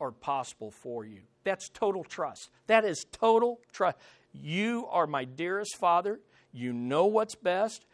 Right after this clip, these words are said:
You know me best. And your will is good.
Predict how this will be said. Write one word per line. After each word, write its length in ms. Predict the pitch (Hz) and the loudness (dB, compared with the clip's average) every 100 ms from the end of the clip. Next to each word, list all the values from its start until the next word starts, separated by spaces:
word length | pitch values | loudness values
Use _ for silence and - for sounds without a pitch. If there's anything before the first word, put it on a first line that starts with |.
| _ - | _ -16
You 220 | 123 135 | -8 -6
know 320 | 120 135 165 | -4 0 0
me 240 | 190 226 226 | 0 -4 0
best. 560 | 202 196 190 - - _ _ _ _ - | 2 2 2 -4 -14 _ _ _ _ -6
And 320 | 147 127 131 | -4 -2 -4
your 320 | 127 151 196 | -2 4 4
will 380 | 202 175 185 180 | 4 4 4 4
is 180 | 170 147 | 0 -6
good. 500 | 151 160 170 117 87 | -6 -4 -2 -4 -10